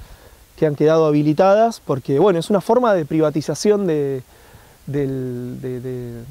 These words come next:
de la tierra y de la ciudad. La ciudad tiene un componente privado, o sea, la, uno no puede entrar a la casa de un particular, eso está claro, siempre fue así. Pero nunca antes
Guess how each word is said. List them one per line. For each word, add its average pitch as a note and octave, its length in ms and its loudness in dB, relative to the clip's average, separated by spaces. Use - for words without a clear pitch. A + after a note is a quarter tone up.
de C3 120 -4
la C#3 120 -2
tierra A3+ 460 2
y D3 60 0
de C#3+ 140 -2
la C#3 120 -4
ciudad. F3 360 -2
La E3 160 2
ciudad C4+ 260 2
tiene A#3+ 240 2
un F3 80 2
componente D#3+ 460 0
privado, D3 380 2
o B2+ 40 -8
sea, C#3+ 160 0
la, C3+ 180 -2
uno D3+ 440 0
no E3 120 2
puede G3 180 4
entrar D#3+ 260 0
a D#3 40 0
la C#3 100 0
casa E3 260 0
de D3+ 60 4
un D#3 100 0
particular, D#3 560 2
eso D#3 160 -2
está D3+ 160 0
claro, D#3+ 300 2
siempre D#3 260 -2
fue D3 80 -4
así. C#3 220 -4
Pero C#3+ 360 2
nunca G#3+ 320 4
antes A3 400 0